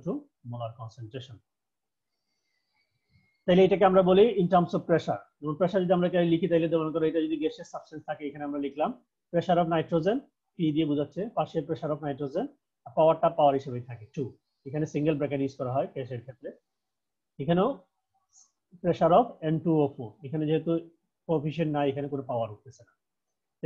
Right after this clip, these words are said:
এটাকে আমরা বলি equilibrium constant in terms of pressure। এই যে সাবস্ক্রিপ্ট পি দিয়ে বোঝাচ্ছে pressure। তাহলে equilibrium constant এখানে দুই ধরনের আসতেছে, একটা হচ্ছে in terms of concentration, লিকুইড এবং গ্যাসের ক্ষেত্রে, একটা হচ্ছে প্রেসারের ক্ষেত্রে in terms of pressure। কেসি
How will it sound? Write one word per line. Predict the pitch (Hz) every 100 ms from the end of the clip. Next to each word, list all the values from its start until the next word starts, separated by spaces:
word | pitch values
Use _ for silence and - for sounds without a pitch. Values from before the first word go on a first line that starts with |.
| 156
এটাকে | 170 175
আমরা | 165 170
বলি | 170 160
equilibrium | 165 165 170 165
constant | 156 - 175 151
in | 147
terms | 156 151 202
of | 294 - _ _ _ _ _ _ _ _ _ _ _ _
pressure। | 180 170 160 92 _
এই | 135
যে | 139
সাবস্ক্রিপ্ট | 139 - 156 160
পি | 156
দিয়ে | 147
বোঝাচ্ছে | 143 139 147 127
pressure। | 120 - - _ _ _
তাহলে | 180 185 185
equilibrium | 190 202 196
constant | 196 185 185
এখানে | 185 175
দুই | 156 160
ধরনের | 180 151 135
আসতেছে, | - - 147
একটা | -
হচ্ছে | 165 214 269 - _ _ _ _
in | 156 170
terms | 165 190
of | 170
concentration, | 170 170 160 170 196 262 - 147
লিকুইড | 147 175 160
এবং | 156
গ্যাসের | 147 156 139
ক্ষেত্রে, | 160 208 156
একটা | - 151
হচ্ছে | 147 160
প্রেসারের | 160 165 156
ক্ষেত্রে | 151 208 147
in | 143
terms | 139 - 226
of | - _ _ _ _ 180
pressure। | 170 - - _ _ _
কেসি | 175 160 196